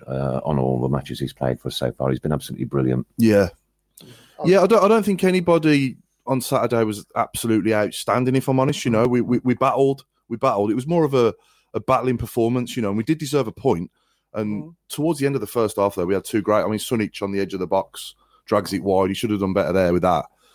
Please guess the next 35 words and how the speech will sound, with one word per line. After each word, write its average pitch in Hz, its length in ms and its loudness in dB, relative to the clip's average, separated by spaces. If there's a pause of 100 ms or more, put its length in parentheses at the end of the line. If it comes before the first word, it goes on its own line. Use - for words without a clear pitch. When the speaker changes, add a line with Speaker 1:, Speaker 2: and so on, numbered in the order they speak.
(220)
Speaker 2:
And 101 160 2
then 98 140 2
Pedersen's 104 440 -2
header, 98 280 2
obviously, 87 280 -4
he's 90 100 -10
only 95 180 -6
fractions 90 460 -6
wide. 101 280 2
So 107 180 0 (160)
Speaker 1:
Mm, - 40 -16 (140)
mm. 76 100 -2
Speaker 2:
there's 123 160 4
two 123 220 2
chances 95 400 -2
where 92 100 0
we 90 100 -4
could - 140 -6
have 87 80 -6
scored 87 240 0
again. 87 180 -4
And 98 80 -4
then, 98 120 -4
obviously, 95 280 -10
they've 101 320 -4 (400)
had 95 160 -2
good 101 160 0
chance. 104 200 0
It 92 80 -2
could 202 80 0
have 190 80 0
been 95 100 0
five 87 280 0
each. - 340 -2 (100)
Speaker 3:
Yeah. 160 200 -10